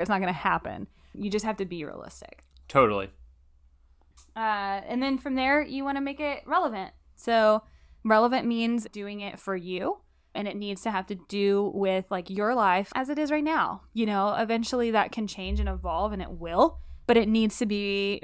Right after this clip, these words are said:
Speaker 1: relevant to what's happening in your life right now, and you need to be able to emotionally connect to it.
Speaker 2: Right. I was gonna say the big thing with that is just,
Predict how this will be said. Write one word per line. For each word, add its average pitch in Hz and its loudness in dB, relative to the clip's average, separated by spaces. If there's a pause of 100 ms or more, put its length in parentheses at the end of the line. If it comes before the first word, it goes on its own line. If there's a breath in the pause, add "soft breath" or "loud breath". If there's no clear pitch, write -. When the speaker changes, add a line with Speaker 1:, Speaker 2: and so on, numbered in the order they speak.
Speaker 1:
relevant 202 4
to 190 0
what's 180 0
happening 180 0
in 175 0
your 185 0
life 170 -2 (840)
right 185 2
now, 208 2
and 196 -6
you 190 -8
need 190 -4
to 208 -4
be 180 -2
able 175 -2
to 175 -4
emotionally 175 -6
connect - -10
to - -6
it. 92 -6
Speaker 2:
Right. 110 4
I 113 4
was 110 0
gonna 117 -4
say 110 -2
the 92 -8
big 104 -6
thing 104 -6
with 101 -8
that 101 -2
is 95 -10
just, - -8